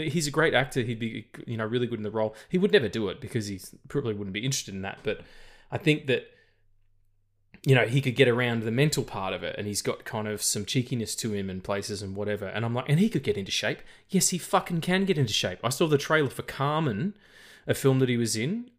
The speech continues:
and holy monkey tits, he has got some abba dabbies. He's got abs where there aren't abs. There's not abs there. It's prosthetic, it must be. But yeah, anyway, it was. I, I sent Addy a little clip of it. I'm like, "Yeah, this is Dick Grayson, one hundred percent."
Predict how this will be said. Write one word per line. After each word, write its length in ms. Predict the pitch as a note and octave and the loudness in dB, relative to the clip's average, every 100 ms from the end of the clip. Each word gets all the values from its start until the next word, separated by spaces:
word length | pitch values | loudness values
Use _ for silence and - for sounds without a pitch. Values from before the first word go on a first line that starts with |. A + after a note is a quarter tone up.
| _ _ | _ _
and 640 | B2 B2+ C3 C3 C3 B2+ - - | 4 6 6 4 2 0 -4 -8
holy 1120 | - - G3 G3 F#3+ F#3 F3+ D#3+ D3+ D3 D3+ | -8 4 6 8 6 6 2 2 2 2 2
monkey 420 | C#3+ C#3 C#3 B2+ | 0 2 0 -2
tits, 500 | - G#2 - - - - - | -2 -2 0 -2 -2 -6 -2
he 200 | D3+ C#3 | 2 4
has 240 | C#3+ A#2+ | 4 2
got 260 | B2 C3+ - | 4 4 4
some 300 | - A2 - | 0 0 2
abba 240 | C#3 B2+ | 2 2
dabbies. 640 | G2 C3+ E3 G3 G3+ - - | 4 4 6 4 2 0 4
He's 200 | C4+ B3 | 6 8
got 140 | G#3+ | 6
abs 280 | F3+ F#3+ D#3 | 6 0 2
where 140 | D#3 | 4
there 140 | D#3+ D#3 | 4 4
aren't 200 | D#3 D#3 | 2 -2
abs. 640 | F3+ E3 E2 - - - _ - - - - - - - - | -2 -2 -4 -8 -8 -10 _ -12 -10 -10 -12 -14 -16 -20 -4
There's 180 | E3+ F3+ | 0 2
not 160 | G#3 E3+ | 2 4
abs 260 | G#3 - | 4 4
there. 320 | D#3 G2+ - - - - - - _ - | 4 4 0 -4 -4 -6 -12 -18 _ -6
It's 180 | C3 - | -4 -2
prosthetic, 540 | - E3+ - F#2 F#2 | 2 0 0 -4 -4
it 80 | - | -6
must 200 | G#2 - | -8 -8
be. 140 | - - - - - | -12 -16 -20 -20 -4
But 100 | C#3 | 2
yeah, 200 | B2+ G#2+ - - - - | 4 4 2 -10 -16 -6
anyway, 360 | B2+ G#2 G#2 A2+ - - | -2 0 -2 -4 -12 -6
it 80 | C3 | -4
was. 240 | A#2 - | -2 0
I, 160 | A#2+ B2 | 0 2
I 80 | A#2+ | 0
sent 240 | C#3+ B2 | 0 0
Addy 200 | A#2 A2+ | 0 0
a 60 | G#2+ | -2
little 160 | G#2 | -4
clip 220 | - C#3 | 0 -2
of 80 | E3 | 0
it. 20 | |
I'm 100 | C3 | -4
like, 200 | A#2+ A2 B2 | -2 -4 -4
"Yeah, 180 | A2 | -2
this 200 | G#2 C#3 | 0 0
is 80 | - | 0
Dick 160 | A2 - | -4 -6
Grayson, 420 | F2+ E2 F2 G#2 | -6 -6 -8 -12
one 140 | G#2+ F#2+ | -10 -10
hundred 180 | E2+ - | -10 -12
percent." 280 | - - | -12 -12